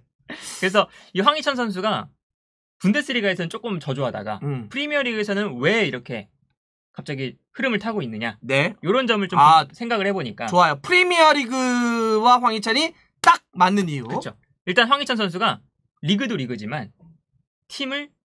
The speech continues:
Speaker 1: 정말 잘 선택했다.
Speaker 2: 아, 팀을?
Speaker 1: 네.
Speaker 2: 네.
Speaker 1: 자신의 이제 장점을 살려줄 수 있는 팀으로 갔다.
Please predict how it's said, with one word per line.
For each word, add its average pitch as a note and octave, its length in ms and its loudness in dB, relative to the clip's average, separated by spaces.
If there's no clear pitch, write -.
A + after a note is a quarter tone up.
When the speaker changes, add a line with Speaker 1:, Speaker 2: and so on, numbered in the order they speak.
Speaker 1:
정말 E3+ 280 -2
잘 A#2+ 160 -8
선택했다. - 600 -16
Speaker 2:
아, - 180 -8
팀을? C4 600 -4
Speaker 1:
네. A2+ 200 -12
Speaker 2:
네. A2+ 240 -10
Speaker 1:
자신의 A3 580 -2
이제 C#3 280 -6
장점을 F#3 440 -2
살려줄 B3 340 -6
수 G3+ 100 -8
있는 F3 120 -6
팀으로 E3+ 280 -8
갔다. - 380 -6